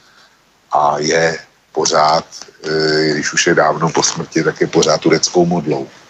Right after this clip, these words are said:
A Erdogan zřejmě, eh, chce být hned vedle něj,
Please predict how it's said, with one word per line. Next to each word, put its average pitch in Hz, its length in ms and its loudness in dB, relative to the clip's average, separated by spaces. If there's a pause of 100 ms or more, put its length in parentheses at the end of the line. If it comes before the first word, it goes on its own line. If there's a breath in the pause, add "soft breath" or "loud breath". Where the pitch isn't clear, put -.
A 76 300 -4 (440)
Erdogan 80 540 2
zřejmě, 73 580 -2 (840)
eh, 76 360 2
chce - 300 0
být 82 200 2 (100)
hned 80 160 0
vedle 80 320 0
něj, 76 340 -2